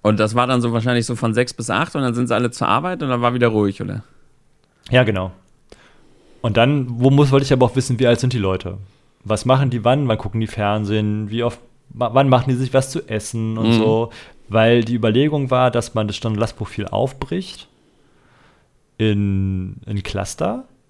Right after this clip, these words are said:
Speaker 2: Also, dass du halt sagst, du hast halt die arbeitende Bevölkerung und die Rentner zum Beispiel, ne? Der Rentner verbraucht seinen Strom ja anders oder Leute, die zu Hause sind,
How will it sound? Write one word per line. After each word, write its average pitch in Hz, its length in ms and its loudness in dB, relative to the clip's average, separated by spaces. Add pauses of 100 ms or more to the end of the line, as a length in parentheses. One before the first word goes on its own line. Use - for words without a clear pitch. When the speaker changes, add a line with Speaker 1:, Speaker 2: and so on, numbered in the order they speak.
(200)
Speaker 2:
Also, 101 200 -4
dass 107 220 -4
du 110 160 -4
halt 101 260 0
sagst, 107 340 -2
du 98 80 -4
hast - 180 -6
halt 95 160 -6
die 95 100 -10
arbeitende 135 360 0
Bevölkerung 147 760 -6
und 98 280 -10
die 92 140 -8
Rentner 165 640 -6
zum 143 160 -10
Beispiel, 170 440 -6
ne? 123 240 -2
Der 107 140 -2
Rentner 139 480 0 (720)
verbraucht 120 400 0
seinen 117 100 0
Strom 110 300 -6
ja 104 80 0
anders 131 240 0
oder 110 100 -4
Leute, 120 300 2
die 113 80 -6
zu 104 160 -6
Hause 127 240 -2
sind, 165 360 -6